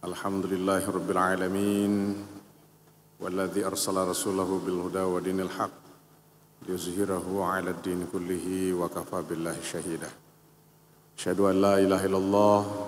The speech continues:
وأشهد أن محمدًا عبده ورسوله لا نبي بعده. اللهم صل على سيدنا محمد وعلى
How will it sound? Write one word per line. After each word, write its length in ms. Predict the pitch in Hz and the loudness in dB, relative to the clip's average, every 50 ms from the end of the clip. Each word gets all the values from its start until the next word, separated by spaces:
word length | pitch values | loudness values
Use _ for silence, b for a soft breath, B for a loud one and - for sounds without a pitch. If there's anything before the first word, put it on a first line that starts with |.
| - - - - - - - - - - - _ _ _ _ _ _ _ | -8 -10 -12 -12 -14 -18 -20 -20 -20 -20 -20 _ _ _ _ _ _ _
وأشهد 480 | - - 95 - - 104 90 101 101 - | -6 -4 -2 0 0 2 2 2 0 2
أن 160 | 104 104 104 | 2 4 4
محمدًا 720 | 101 98 98 101 101 98 101 110 101 98 101 98 95 98 95 | 4 4 4 2 2 2 0 2 2 4 4 4 4 4 4
عبده 400 | 95 98 92 87 - 101 95 87 | 4 2 2 0 0 -2 0 2
ورسوله 720 | 98 95 92 92 90 92 87 - - 110 98 92 92 87 98 101 | 2 2 2 2 2 2 0 0 0 2 2 2 2 2 2 2
لا 160 | 95 90 90 | 2 2 2
نبي 400 | 90 90 87 82 87 90 87 82 82 | 2 0 0 0 0 0 0 0 0
بعده. 320 | 87 85 - 95 85 85 82 - - - - _ _ _ _ _ _ _ _ _ - - - - _ - | -2 -4 -4 -6 -8 -8 -10 -12 -14 -18 -20 _ _ _ _ _ _ _ _ _ -20 -20 -20 -20 _ -6
اللهم 400 | 98 95 101 98 92 98 98 98 | -2 0 2 2 2 2 2 2
صل 320 | 98 - - 104 95 95 | 0 2 2 2 2 2
على 320 | 98 95 95 95 95 92 90 | 2 2 2 2 2 2 2
سيدنا 560 | 95 - 101 95 90 95 92 95 92 90 90 | 2 2 2 0 2 0 0 0 0 0 0
محمد 800 | 90 90 85 - 104 95 95 98 101 98 92 95 - - - - | 0 -2 -2 -2 -2 0 0 2 0 0 -2 -4 -8 -12 -12 -6
وعلى 440 | 107 98 90 90 90 90 90 92 | -2 0 2 2 2 2 0 -2